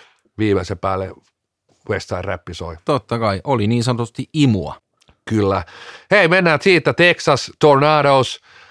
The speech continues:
Speaker 1: Jälleen tuli hyvä vä-, värväys, värväys. Nuori, kahdeksantoistavuotias pakki,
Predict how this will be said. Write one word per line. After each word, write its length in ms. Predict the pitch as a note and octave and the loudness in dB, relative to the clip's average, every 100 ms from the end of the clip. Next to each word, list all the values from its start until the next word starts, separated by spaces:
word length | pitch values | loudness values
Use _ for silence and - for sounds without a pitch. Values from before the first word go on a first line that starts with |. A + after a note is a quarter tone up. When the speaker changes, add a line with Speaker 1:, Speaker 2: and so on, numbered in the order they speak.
| _ _ _ | _ _ _
Speaker 1:
Jälleen 360 | B2 C3+ C3+ A#2+ | -2 2 2 2
tuli 260 | C3 C3 | 2 4
hyvä 280 | B2+ C3 B2 | 4 4 4
vä-, 180 | A#2+ G#2 | 2 2
värväys, 480 | B2+ C3 A#2+ A#2 G#2 - _ _ _ _ _ | 2 2 4 2 0 -10 _ _ _ _ _
värväys. 400 | C3+ B2+ A#2+ A2 | 0 2 2 2
Nuori, 320 | D#3+ D#3+ C#3+ A#2 | 4 6 4 2
kahdeksantoistavuotias 1080 | D3 D3 C3 B2+ B2 A#2 - B2 A2+ A#2 - | 2 2 2 0 0 -2 0 -2 0 -2 0
pakki, 540 | C3 - - A#2+ | 0 0 0 -4